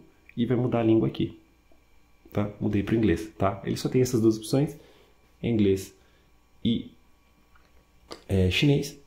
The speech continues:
tá? Porque é um projetor aí que não é global. Bom, é isso, gente. Espero que tenha ajudado vocês. É, lembrando que, é, ele não altera o projetor de forma cem por cento, tá?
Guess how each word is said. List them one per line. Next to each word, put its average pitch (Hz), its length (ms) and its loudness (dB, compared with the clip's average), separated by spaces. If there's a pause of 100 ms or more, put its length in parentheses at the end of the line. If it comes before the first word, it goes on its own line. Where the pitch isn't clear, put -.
(120)
tá? 117 200 2
Porque - 400 -8
é 95 80 2
um 92 100 0
projetor 95 540 -2
aí 92 160 -2
que - 160 -10
não 98 200 0
é 92 80 0
global. 95 480 -4 (320)
Bom, 117 200 2
é 113 40 4
isso, 123 280 2
gente. 117 260 -2
Espero 95 280 -4
que - 60 -16
tenha 95 120 -2
ajudado 92 240 0
vocês. 113 580 -4 (960)
É, 95 500 2
lembrando 107 480 4
que, 104 440 0 (100)
é, 95 320 0 (540)
ele 98 140 4
não 107 140 6
altera 110 340 4
o - 20 -4
projetor 98 480 2
de 95 80 0
forma 90 640 4
cem 104 220 2
por 107 160 2
cento, 120 340 -2
tá? 117 300 -2